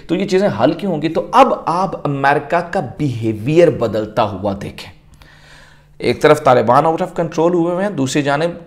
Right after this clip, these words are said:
अमेरिका का पाकिस्तान से बदलता हुआ बिहेवियर। कभी नेड प्राइस ये कहते हैं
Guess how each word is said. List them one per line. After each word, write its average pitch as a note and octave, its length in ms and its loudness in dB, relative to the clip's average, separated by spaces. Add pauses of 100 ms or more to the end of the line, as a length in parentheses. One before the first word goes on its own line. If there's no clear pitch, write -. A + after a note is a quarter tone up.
अमेरिका B2+ 420 2
का F3 140 -4
पाकिस्तान C3+ 580 0
से G3 100 -4
बदलता C3+ 540 0
हुआ A#2 280 0
बिहेवियर। F#2+ 640 -10
कभी C#3+ 160 2
नेड B2 340 0
प्राइस A#2+ 320 0
ये B2 80 -4
कहते G#2 300 -8
हैं F#2 220 -12